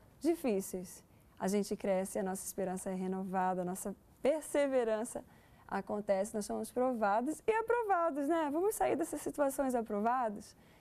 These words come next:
cheios de alegria e de força. Deus é maravilhoso e seja contigo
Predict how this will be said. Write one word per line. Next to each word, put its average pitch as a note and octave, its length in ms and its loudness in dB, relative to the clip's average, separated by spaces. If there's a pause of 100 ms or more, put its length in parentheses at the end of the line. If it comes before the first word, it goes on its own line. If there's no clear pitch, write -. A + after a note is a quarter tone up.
cheios C4 300 2
de B3 60 0
alegria A3 540 0
e A3 40 -2
de A#3+ 120 -4
força. G#3+ 760 0 (380)
Deus G#3 580 0
é G3+ 140 -2
maravilhoso G3 680 0
e G#3 40 -6
seja G#3 300 -2
contigo A3+ 640 -2